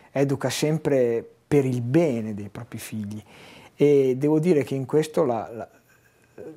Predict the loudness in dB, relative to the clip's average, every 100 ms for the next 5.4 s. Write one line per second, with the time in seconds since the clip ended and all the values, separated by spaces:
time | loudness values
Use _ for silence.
0 | -10 -6 -6 -8 _ _ _ -12 -2 -2
1 | 0 0 0 0 0 -2 -2 -4 -4 -6
2 | -6 -2 -2 -4 -12 -16 _ _ _ _
3 | _ -14 -8 -4 -4 -4 -6 -2 -2 0
4 | -4 -4 -10 -12 -8 -2 -2 -2 -4 -4
5 | -4 2 0